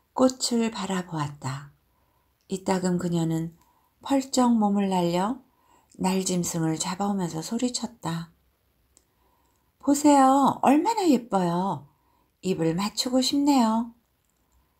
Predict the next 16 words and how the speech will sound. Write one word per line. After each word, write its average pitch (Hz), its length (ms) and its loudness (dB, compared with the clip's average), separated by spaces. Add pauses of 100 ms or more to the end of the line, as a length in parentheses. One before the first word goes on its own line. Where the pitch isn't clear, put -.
(260)
파리에게 156 920 0
입을 170 320 0
맞추고 165 460 -6
싶은 156 360 -6
욕구? 202 480 -6 (840)
라일락의 196 680 2
열매에 165 640 0 (320)
입을 196 360 0
맞추고 202 420 -4
싶은 190 340 -4
욕구가 165 600 -2 (440)
사제를 156 720 -4
불안하게 208 540 -4
하고 170 520 -4 (380)
환하게 214 540 -2
하고 147 500 -4